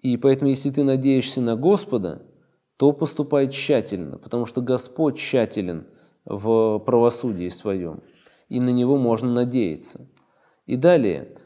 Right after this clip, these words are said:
«Кто повинуется надменному сердцу, тот безумен, а кто ходит с мудростью, тот спасётся. Дающий нищим не обеднеет, а кто отвращает око своё от них, тот – будет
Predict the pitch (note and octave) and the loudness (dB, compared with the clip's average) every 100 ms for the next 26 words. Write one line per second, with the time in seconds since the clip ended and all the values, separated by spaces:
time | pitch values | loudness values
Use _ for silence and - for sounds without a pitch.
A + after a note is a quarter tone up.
0 | - - E3+ F3 E3 F3 F#3+ F3 E3 D3 | -10 -2 2 2 4 4 2 0 0 2
1 | C#3 D3 E3 D#3 C3+ B2+ - G3 F3 F3 | 2 2 2 2 2 0 0 0 0 0
2 | C3 E3 D#3+ C3 D3+ C#3 D#3+ A#2+ F2 - | -2 0 0 0 -2 0 0 0 -2 -8
3 | - _ _ _ _ A#2 A2+ D3+ C3+ D#3+ | -16 _ _ _ _ -6 0 0 4 4
4 | C3+ B2+ - D3 F#3+ D3+ A2+ - - E2 | 4 0 0 0 4 4 2 -2 -12 -14
5 | - _ _ - B2+ B2 - C#3+ C#3 D3 | -16 _ _ -6 -4 -2 -2 -2 0 0
6 | A2+ - - - - _ _ _ _ _ | 0 -2 -14 -14 -18 _ _ _ _ _
7 | _ - A#2 C3+ D#3+ F#3+ - B2 A2+ D#3 | _ -8 2 2 4 0 -2 -4 -2 0
8 | G#3+ - - G2+ E2+ - B2 E3 E3+ F3 | 0 -2 -6 -6 -8 -6 -2 0 0 -2
9 | D#3+ D3+ D3+ D3+ C3 F#2 D2+ - A#2+ - | -2 -2 0 2 2 0 -6 -6 -6 0
10 | C#3+ B2+ C3 C3 - D3+ B2 - F3+ F#3 | 0 2 -2 -2 0 0 0 -2 -4 -2
11 | D#3+ - C3+ B2 A#2 A2+ A2+ G2+ - - | -4 -2 -2 0 0 -2 -4 -6 -8 -16
12 | _ _ _ _ _ - D3+ E3+ - - | _ _ _ _ _ 2 4 4 -2 -20
13 | - - A2+ B2+ C3+ D3 | -20 -12 -2 0 2 0